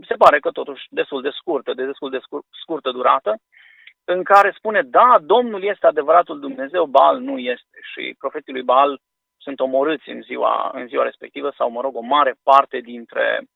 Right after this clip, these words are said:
ei. După acest moment de, uh, al unei victorii extraordinare, urmează probabil valea cea mai adâncă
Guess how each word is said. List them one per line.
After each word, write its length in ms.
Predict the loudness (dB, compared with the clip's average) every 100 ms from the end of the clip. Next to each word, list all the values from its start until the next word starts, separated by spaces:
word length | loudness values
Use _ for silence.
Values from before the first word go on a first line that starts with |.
| _ _ _ _ _
ei. 320 | -4 -4 -4 _ _ _ _ _ _ _ _
După 400 | _ -4 2 2
acest 260 | 2 -6
moment 540 | -4 -2 0 -2 -4 -18 -20 _ _ _
de, 300 | _ 0 2 2 -2 -6 -10
uh, 420 | -12 -12 -12 -14 -16 -18 -12
al 160 | -4 -4
unei 140 | -4
victorii 480 | -10 -8 2 4 4
extraordinare, 800 | -2 -2 -2 -2 -4 -2 0 -2 -4
urmează 720 | -8 -4 -4 0 2 2 0 _ _ _ _ _
probabil 400 | 4 4 4 4
valea 300 | 8 8 6
cea 140 | 2
mai 180 | -4 -4
adâncă 560 | -4 -6 -8 -8 -10